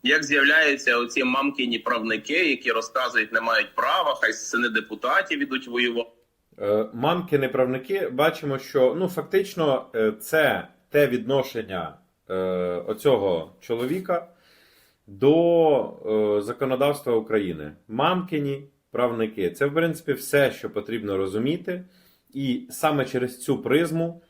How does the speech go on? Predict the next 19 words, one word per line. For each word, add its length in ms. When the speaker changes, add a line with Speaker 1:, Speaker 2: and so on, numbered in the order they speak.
Speaker 2:
е, 440
далі 540
я 300
вважаю, 520
що 140
потрібно 600
опускати 600
всі 280
слова, 560
які 400
він 300
говорить. 460
Через 280
призму 380
того, 520
що 140
людина 300
просто 640
зневажає 760